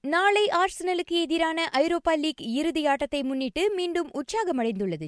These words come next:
செல்சி. கடந்த வாரம் அணி பயிற்சியின் போது தனது வீரர் எங்கோலோ கந்தேவுக்கு ஏற்பட்ட காயம் அவ்வளவு மோசமாக இல்லை என்பதே அதற்கு காரணம். முன்னதாக அக்காயம் காரணமாக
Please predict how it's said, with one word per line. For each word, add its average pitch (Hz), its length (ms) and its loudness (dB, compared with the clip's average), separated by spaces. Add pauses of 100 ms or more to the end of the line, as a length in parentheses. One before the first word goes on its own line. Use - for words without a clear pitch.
(100)
செல்சி. 196 400 -4 (340)
கடந்த 339 320 4
வாரம் 302 360 2
அணி 277 260 -2
பயிற்சியின் 269 540 -4
போது 247 400 -2
தனது 311 320 0
வீரர் 294 400 2
எங்கோலோ 302 340 2 (100)
கந்தேவுக்கு 240 540 -4
ஏற்பட்ட 226 380 -4
காயம் 190 420 -4 (240)
அவ்வளவு 262 480 4
மோசமாக 294 640 -2
இல்லை 269 380 0
என்பதே 170 360 -4
அதற்கு 185 420 -6
காரணம். 170 440 -6 (320)
முன்னதாக 233 640 2
அக்காயம் 262 480 0
காரணமாக 214 680 -4